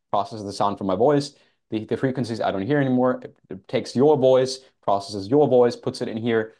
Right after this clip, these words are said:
and all the outside sounds. There are not many right now. The A C is going because it's hot here.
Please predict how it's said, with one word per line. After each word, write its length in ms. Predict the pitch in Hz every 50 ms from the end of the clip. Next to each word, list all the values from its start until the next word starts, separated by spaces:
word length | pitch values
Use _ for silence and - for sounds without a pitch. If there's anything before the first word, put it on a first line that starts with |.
| _ _ _ _
and 180 | - 98 95 95
all 160 | - - 107
the 120 | 110 110 -
outside 360 | - 101 - - - 95 82
sounds. 280 | - - - 80 82 95
There 220 | 95 95 98 107
are 40 | 107
not 200 | 110 110 117 113
many 260 | 113 113 113 120 117
right 180 | 107 104 95 104
now. 140 | 101 98
The 160 | 95 90 - 95
A 120 | 113 117
C 200 | 117 - - 110
is 100 | 107 98
going 280 | - 110 104 101 104 101
because 160 | 92 90 92
it's 120 | 90 87
hot 200 | - 110 98 98
here. 280 | - - 98 95 87